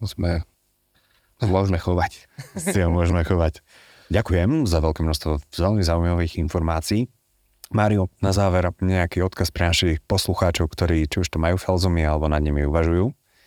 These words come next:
Speaker 1: Mhm.
Speaker 2: Čo by to bolo z tvojej strany? Rada, tip, myšlienka?
Speaker 1: Mm, bol by som rád, keby sa viacej ľudí zapojilo do teraristiky a začali chovať, e,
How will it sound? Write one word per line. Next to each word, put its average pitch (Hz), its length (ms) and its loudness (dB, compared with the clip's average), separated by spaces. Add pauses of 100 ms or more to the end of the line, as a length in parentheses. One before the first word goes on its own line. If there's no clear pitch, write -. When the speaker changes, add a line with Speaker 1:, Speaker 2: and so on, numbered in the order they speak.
(160)
Speaker 1:
Mhm. 107 320 -2
Speaker 2:
Čo - 220 -4
by 85 80 2
to - 80 -2
bolo 85 160 0
z - 100 -4
tvojej 78 160 0
strany? 76 320 0
Rada, 80 300 2
tip, - 160 -2 (160)
myšlienka? 80 560 0 (1040)
Speaker 1:
Mm, 98 480 0 (1160)
bol 120 280 -2
by 123 120 0
som 113 180 0
rád, 113 160 0
keby 107 180 2
sa 101 220 0
viacej 98 320 2
ľudí 95 240 2
zapojilo 92 560 2
do 92 160 0
teraristiky 95 1200 0
a 87 140 0 (420)
začali 92 480 0
chovať, 92 480 0
e, - 60 -6